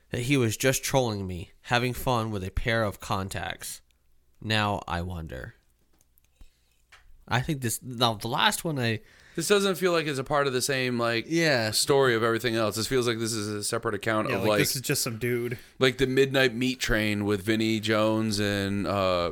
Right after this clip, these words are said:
Speaker 2: Bradley Cooper.
Speaker 1: Yeah,
Speaker 3: I never
Speaker 1: but
Speaker 3: saw that.
Speaker 2: Dude, you wanna? It's a good movie.
Speaker 1: The la-
Speaker 2: Eh,
Speaker 1: the last
Speaker 2: kinda.
Speaker 1: one is kind of like one of those ones where you just kinda, kinda go, uh, you know.
Speaker 2: Meh.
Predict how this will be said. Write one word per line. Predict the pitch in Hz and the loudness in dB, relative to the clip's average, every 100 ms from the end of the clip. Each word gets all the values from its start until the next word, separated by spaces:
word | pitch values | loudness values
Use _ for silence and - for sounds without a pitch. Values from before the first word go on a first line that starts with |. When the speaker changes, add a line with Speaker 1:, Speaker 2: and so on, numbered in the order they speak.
| - - | -4 -2
Speaker 2:
Bradley | 104 98 | 0 0
Cooper. | - 104 73 76 - _ - - _ | -2 -2 -4 -6 -12 _ -20 -20 _
Speaker 1:
Yeah, | 131 135 | -4 -2
Speaker 3:
I | |
never | 165 | 0
Speaker 1:
but | 151 | 0
Speaker 3:
saw | 151 | 0
that. | 123 110 - - | 0 -4 -8 -4
Speaker 2:
Dude, | 156 110 | -2 0
you | 101 | 0
wanna? | 143 180 | -2 -4
It's | - | -6
a | - | -6
good | 135 | -4
movie. | 147 113 - - - - _ | -2 -4 -6 -16 -18 -20 _
Speaker 1:
The | 135 | 0
la- | 135 | 2
Speaker 2:
Eh, | 107 92 - - _ | 2 -2 -8 -20 _
Speaker 1:
the | 127 | -2
last | 143 175 170 | 4 6 4
Speaker 2:
kinda. | - | 4
Speaker 1:
one | 135 | 4
is | 123 117 | 2 -2
kind | - 117 | -2 0
of | 110 | 0
like | 104 107 101 - - - | -2 -2 -2 -6 -16 -6
one | 123 120 | 0 2
of | 120 | 2
those | 110 | 0
ones | 110 107 107 | 0 0 -2
where | 107 | -4
you | 104 101 | -4 -4
just | 104 - - - _ _ - | -8 -8 -14 -20 _ _ -4
kinda, | 123 110 | -2 0
kinda | 110 104 | 0 0
go, | 101 101 | 0 -2
uh, | 80 127 127 131 127 131 127 127 120 - - - - - - _ - - | 0 2 4 4 4 2 2 0 -4 -8 -18 -20 -20 -20 -20 _ -20 -16
you | 139 123 | -8 -6
know. | 117 113 110 - _ - 92 85 - _ - | -4 -6 -8 -18 _ -16 -14 -14 -18 _ -10
Speaker 2:
Meh. | 98 117 110 | -2 2 2